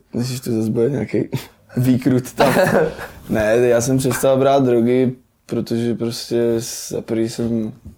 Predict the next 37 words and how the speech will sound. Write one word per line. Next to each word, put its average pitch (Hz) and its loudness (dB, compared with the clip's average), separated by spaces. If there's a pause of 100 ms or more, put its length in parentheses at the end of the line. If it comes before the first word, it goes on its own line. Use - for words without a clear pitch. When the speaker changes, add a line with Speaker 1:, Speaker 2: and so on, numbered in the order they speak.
(680)
Speaker 1:
začal 113 -4
chodit 117 0
s 117 -2
Roxanou 117 -2
a 117 -4
ne, 123 -4
ne, 113 -4
ne 117 -2
úplně 113 -2
každý 117 0
holce 117 -2
by 113 0
se 120 -4
líbilo, 117 2
Speaker 2:
Hmm. 110 -6 (720)
Speaker 1:
že 117 -2
jsem 117 0 (320)
jako 120 0 (120)
non-stop 120 -2
byl 120 0 (160)
jako - -8
na - -4
nějakých, - -8
na 127 -2
nějakých 123 -6
srandách, 120 -2
víš 139 -2
Speaker 2:
Jo. 135 4
Speaker 1:
co? 117 2
A 123 2
ono 123 2
to 131 4
ani 143 4
nebylo 147 4
jako, 151 0
že 143 2
bych 131 -4